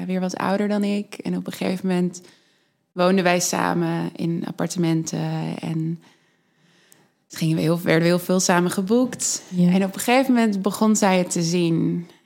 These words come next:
Speaker 1: En, ehm, ja, zij heeft me daar echt wel van gered. Daar ben ik echt zo dankbaar voor.
Speaker 2: Hoe heeft ze dat gedaan?
Speaker 1: Gesprek aangaan.
Speaker 2: Voelde je je betrapt? Dat heb ik het idee dat dat
Speaker 1: In
Speaker 2: soort
Speaker 1: eerste
Speaker 2: van
Speaker 1: instantie wel, maar ze deed het op zo'n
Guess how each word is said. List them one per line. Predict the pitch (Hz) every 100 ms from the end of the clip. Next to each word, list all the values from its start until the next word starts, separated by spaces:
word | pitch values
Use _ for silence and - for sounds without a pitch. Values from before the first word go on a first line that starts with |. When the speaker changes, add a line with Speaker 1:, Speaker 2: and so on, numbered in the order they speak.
| _
Speaker 1:
En, | - 170 170 170 170
ehm, | 170 170 175 175 175 170 _ _
ja, | 202 202 175
zij | 165 208 220
heeft | 240 262
me | 262
daar | 240 233
echt | 233
wel | 233 233
van | 220 214
gered. | 208 208 196 190
Daar | 185
ben | 185
ik | 185
echt | - - -
zo | - 208
dankbaar | 190 190 - 180
voor. | - - 185 185 - _ _ _ _ 185
Speaker 2:
Hoe | 190
heeft | 185
ze | -
dat | -
gedaan? | 196 214 214 214 - _ _ _ _ _ _ _ _ _ _
Speaker 1:
Gesprek | - 233 - 190 190
aangaan. | 202 202 - 180 180 185 - _ _ _ _ _ _ _ _
Speaker 2:
Voelde | - 196
je | 202
je | 190
betrapt? | 185 - 226 277 - - _
Dat | 202
heb | 208
ik | 196
het | -
idee | 214 175 190 190
dat | 185 180
dat | 202 - - - - - - -
Speaker 1:
In | -
Speaker 2:
soort | 233 233
Speaker 1:
eerste | 269 -
Speaker 2:
van | 294
Speaker 1:
instantie | 277 - 262 240 233
wel, | 185 185 202 233
maar | 220
ze | 220
deed | 208 208 208
het | 208
op |
zo'n | - 202 202 208 220 220 214 214 202